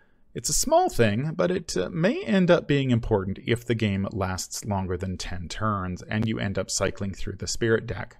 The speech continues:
Say, for example, Leo DeLuca is the fourth card that you attach to the Beyond, flipping it. You may not benefit from Leo now, but if you choose to reveal a Chaos token for Leo first,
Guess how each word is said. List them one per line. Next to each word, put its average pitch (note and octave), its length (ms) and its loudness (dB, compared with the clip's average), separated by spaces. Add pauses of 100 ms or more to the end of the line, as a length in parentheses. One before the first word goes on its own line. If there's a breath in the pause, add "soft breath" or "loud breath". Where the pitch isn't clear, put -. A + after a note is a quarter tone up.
(200)
Say, A#2+ 300 6
for A#2+ 240 6
example, G2+ 520 0
Leo A#2+ 260 6
DeLuca A#2 480 4
is A#2 240 0
the G2+ 80 0
fourth - 380 0
card A#2+ 300 6
that G#2+ 140 -2
you B2 100 0
attach G#2 440 0
to G#2 100 -4
the G#2 100 2
Beyond, F#2 540 -2
flipping C3 400 2
it. - 220 -4 (440 soft breath)
You A2 140 4
may D#3 140 6
not B3+ 200 2
benefit D#3 400 2
from B2 200 2
Leo A2+ 260 6
now, G2+ 640 2
but A2 140 0
if D3+ 200 0
you G#3 120 2
choose C3+ 300 0
to A#2 100 -4
reveal G#2 340 4
a F#2+ 60 0
Chaos A#2 360 0
token F#2+ 300 -4
for G2 160 -2
Leo F2+ 260 0
first, - 540 2